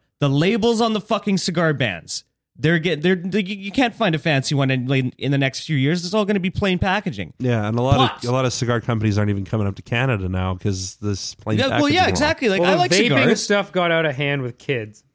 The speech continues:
Speaker 3: That was really
Speaker 1: Yeah,
Speaker 3: what it
Speaker 1: but
Speaker 3: was.
Speaker 1: now we have, like, weed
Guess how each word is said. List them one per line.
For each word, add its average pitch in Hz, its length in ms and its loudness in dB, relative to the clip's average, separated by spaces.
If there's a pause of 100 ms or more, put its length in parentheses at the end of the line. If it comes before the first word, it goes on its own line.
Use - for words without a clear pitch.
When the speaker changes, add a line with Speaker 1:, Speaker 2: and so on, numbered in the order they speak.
Speaker 3:
That 135 140 0
was 165 180 2
really 147 240 2
Speaker 1:
Yeah, - 100 4
Speaker 3:
what 127 120 2
it - 40 -2
Speaker 1:
but - 140 2
Speaker 3:
was. 254 100 0
Speaker 1:
now 294 280 4
we 311 160 4
have, 277 240 2
like, 247 240 -2
weed 180 840 0